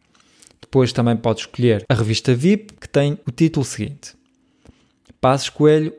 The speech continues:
Sozinho na Dor. Também podes escolher a revista Ana, que diz o seguinte: O final trágico de Arthur e Camila, doença fatal e suicídio. Ou tens T V Sete Dias, João Mazara,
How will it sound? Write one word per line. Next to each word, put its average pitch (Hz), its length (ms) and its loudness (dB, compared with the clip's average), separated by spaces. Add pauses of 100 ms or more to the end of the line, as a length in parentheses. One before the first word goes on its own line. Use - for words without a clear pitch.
Sozinho 127 480 0
na 139 120 2
Dor. 107 280 -2 (800)
Também 117 220 0
podes 117 260 0
escolher 120 320 0
a 110 60 -2
revista 107 500 -6
Ana, 170 420 0 (400)
que - 80 -20
diz 139 180 2
o 120 60 -6
seguinte: - 460 -6 (680)
O - 60 -4
final 143 400 2
trágico 127 560 0
de 131 220 0
Arthur 151 520 0
e 151 80 0
Camila, 123 680 0
doença 131 520 0
fatal 113 680 -4
e 135 80 -2
suicídio. 110 640 -4 (1040)
Ou 135 100 -2
tens 123 600 0 (180)
T 127 100 -6
V 113 120 -2
Sete 113 300 -4
Dias, 156 440 0 (340)
João 139 300 0
Mazara, 139 580 2